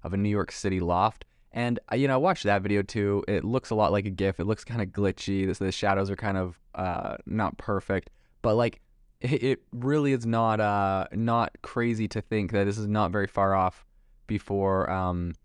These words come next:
this is a lot, this is, these are gonna be a lot more realistic and a lot longer. And you're gonna be able to, you know, essentially have an idea for, you know, I want a Star Wars movie, maybe with,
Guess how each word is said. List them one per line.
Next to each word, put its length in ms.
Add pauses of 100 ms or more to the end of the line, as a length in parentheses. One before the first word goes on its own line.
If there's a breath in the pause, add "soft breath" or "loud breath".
(380)
this 180
is 120
a 60
lot, 240
this 280
is, 80
these 180
are 40
gonna 100
be 60
a 40
lot 220
more 120
realistic 680
and 360
a 80
lot 240
longer. 340
And 140
you're 80
gonna 120
be 100
able 180
to, 280 (680)
you 120
know, 80
essentially 360
have 140
an 60
idea 340
for, 360 (560)
you 100
know, 120
I 140
want 320
a 140
Star 340
Wars 300
movie, 480
maybe 400
with, 380